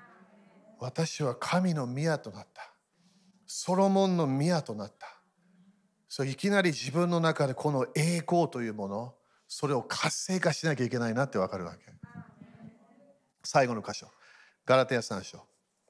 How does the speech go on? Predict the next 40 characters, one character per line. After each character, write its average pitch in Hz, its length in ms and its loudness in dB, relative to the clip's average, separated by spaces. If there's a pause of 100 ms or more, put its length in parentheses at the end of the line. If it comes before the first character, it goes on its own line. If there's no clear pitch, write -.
(1400)
イ 127 200 0
エ 220 120 6
ス - 180 -4
様 202 360 6
の 185 320 4
贖 135 520 4
い、 104 40 -10 (260)
私 120 420 0
た 127 120 0
ち - 120 -8
は 101 80 -2
信 - 380 -8
じ 123 140 -8
な 120 140 -4
き - 80 -10
ゃ 101 40 -6
い 95 40 -8
け - 100 -14
な 87 120 -14
い。 - 100 -20 (960)
特 151 320 2
に 175 140 2
こ 170 180 0
の 160 120 4
季 - 120 -12
節、 151 560 -6
私 143 360 0
た 160 100 0
ち - 60 -6
は 139 80 -2
も 185 240 -2
う - 20 2
少 - 200 -2
し - 80 -12
で 147 80 -4
杉 170 280 -4
越 147 280 -4
の 147 100 -2
祭 127 460 -2
り - 40 -18